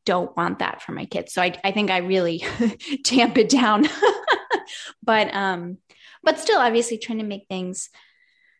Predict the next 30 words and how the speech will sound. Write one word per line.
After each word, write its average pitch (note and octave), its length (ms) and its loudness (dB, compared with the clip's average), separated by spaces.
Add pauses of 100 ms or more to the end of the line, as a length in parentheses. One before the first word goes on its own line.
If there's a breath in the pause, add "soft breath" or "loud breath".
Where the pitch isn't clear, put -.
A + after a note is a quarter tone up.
(160)
special F#3 680 -4 (320)
and, F3+ 480 -8 (200)
um, F3 380 -6 (400)
but A3+ 140 -2
doable, F3 320 0
especially C4+ 420 -2
the A#3+ 120 -2
younger E3+ 360 -2
they F3 180 -6
are. F3+ 420 -6 (480 soft breath)
But A#3 100 2
yeah, F3 240 2 (100)
the G#3+ 220 4
restaurant B3+ 340 2
thing B3+ 120 0
has A#3+ 120 -6
been A3+ 120 -4
really G#3+ 200 -4
fun. F#3 300 -4
So, E3+ 440 -4
uh, F#3 180 -2
we F3+ 80 -4
talked F#3+ 260 -6
about F#3+ 200 -2
it, F#3 160 -4 (320)
uh, F3+ 280 -4
in F#3+ 120 -2
season F#3 360 -2
one, F3 220 -4
but - 180 -4